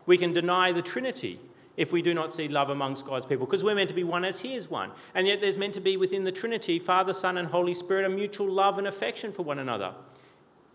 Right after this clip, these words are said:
If his people are divided, we can have reason then to say, "Well, if they're meant to love as he is love in himself, then maybe there isn't a Trinity. Maybe there isn't Father, Son, and Holy Spirit."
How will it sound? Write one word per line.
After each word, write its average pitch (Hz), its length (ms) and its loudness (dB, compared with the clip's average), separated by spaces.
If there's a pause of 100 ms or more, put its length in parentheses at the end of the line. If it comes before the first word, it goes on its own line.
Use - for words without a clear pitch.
If 196 240 0
his 233 220 -4
people 220 460 -2
are 151 80 4
divided, 139 640 0 (320)
we 240 120 0
can 208 140 -2
have 180 260 2
reason 185 320 6
then 185 180 2
to 180 100 -2
say, 185 240 2
"Well, 180 180 2
if 185 100 -2
they're 208 160 2
meant 202 200 -2
to 175 80 0
love 160 340 2
as 139 180 -2
he 196 240 0
is 123 160 0
love 143 460 2
in 143 140 -4
himself, 143 840 -2 (440)
then 202 340 4
maybe 208 240 4
there 226 220 4
isn't 269 220 -2
a 254 60 -2
Trinity. 135 400 -4
Maybe 226 240 0
there 262 160 2
isn't 277 240 -2
Father, 160 340 2
Son, 143 260 -2
and 131 120 -4
Holy 127 280 0
Spirit." 107 480 -6